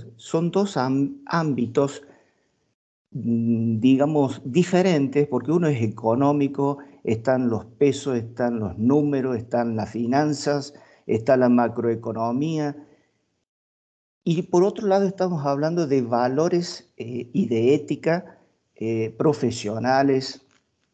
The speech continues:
en donde se va completando prácticamente este escenario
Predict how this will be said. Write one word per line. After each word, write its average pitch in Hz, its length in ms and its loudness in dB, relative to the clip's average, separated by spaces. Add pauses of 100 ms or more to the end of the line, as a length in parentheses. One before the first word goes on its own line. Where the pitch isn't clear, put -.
(960)
en 143 180 2
donde 147 880 0 (1300)
se - 240 2
va 190 100 2
completando 156 640 0
prácticamente 131 1120 0
este 131 400 2
escenario 135 1040 2